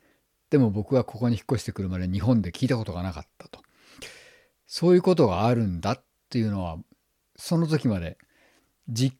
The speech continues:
感として知らなかったんですよね。海外で大活躍している日本人のバンドなら当然日本にニュースが伝わってきそうなものだと思うんですが、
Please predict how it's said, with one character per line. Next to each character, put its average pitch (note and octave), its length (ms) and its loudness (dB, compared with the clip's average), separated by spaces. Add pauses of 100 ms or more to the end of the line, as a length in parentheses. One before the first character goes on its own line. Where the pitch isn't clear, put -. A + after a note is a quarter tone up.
感 E3+ 200 0
と E3+ 120 0
し - 100 -4
て C3 140 -2
知 - 220 -6
ら F#3 100 4
な F#3+ 120 4
か B2+ 100 0
っ G#2 80 -4 (260)
た F2 100 -10
ん D#2 100 -8
で D2 60 -12
す - 140 -10
よ E2+ 80 -4
ね。 E2 180 -6 (1080)
海 E3 280 2
外 A2+ 180 4
で F2+ 180 -6 (180)
大 A#2+ 240 0
活 - 220 0
躍 C3 160 0
し - 60 -14
て B2+ 100 -2
い A2+ 60 2
る G#2+ 80 2
日 G#2+ 60 0
本 A#2+ 180 2
人 A#2+ 160 2
の A2 80 2
バ G2+ 140 -2
ン G2+ 60 -2
ド G2+ 120 -4
な F#2 100 -4
ら F2 80 -6
当 D3+ 220 0
然 C#3+ 480 2
日 C3+ 80 4
本 D3 180 4
に A#2 120 4
ニ A#2+ 100 6
ュ - 20 6
ー - 40 6
ス A2+ 100 -4
が F#2+ 100 -6
伝 - 220 -2
わ C3 60 0
っ - 20 -8
て B2+ 140 -6
き - 80 -10
そ E3+ 260 4
う - 20 4
な C3 120 4
も A#2+ 160 2
の A#2 40 0
だ G#2+ 140 -2
と - 140 -4
思 A#2+ 140 2
う - 20 2
ん A2+ 40 2
で G#2 60 0
す G2 100 -8
が、 G2 160 -4